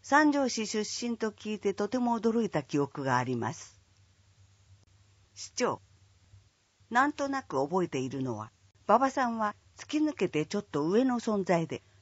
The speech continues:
当時からカリスマという言葉を乗り越えるくらいでした。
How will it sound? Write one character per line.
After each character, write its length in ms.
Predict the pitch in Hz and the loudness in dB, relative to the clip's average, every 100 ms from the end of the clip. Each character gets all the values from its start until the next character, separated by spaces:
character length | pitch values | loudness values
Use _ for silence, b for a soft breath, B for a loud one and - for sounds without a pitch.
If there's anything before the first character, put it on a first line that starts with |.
| _ | _
当 200 | - 294 | -2 -2
時 120 | 185 | 0
か 140 | 175 135 | -2 -2
ら 160 | 123 - _ | -2 -4 _
カ 140 | - 226 | 0 0
リ 140 | 302 | 0
ス 160 | - 277 | -4 -4
マ 160 | 262 | -4
と 100 | 254 | -4
い 100 | 247 233 | -4 -6
う 40 | |
言 280 | - 220 214 | -6 -6 -2
葉 140 | 202 | 0
を 120 | 147 | 0
乗 180 | 135 156 | 0 0
り 80 | 214 | 0
越 280 | - 247 240 | -2 0 0
え 20 | |
る 100 | 143 | 0
く 140 | - | -2
ら 160 | 127 117 | -2 0
い 60 | 117 | -2
で 160 | 113 | -4
し 100 | - | -6
た。 160 | - | -8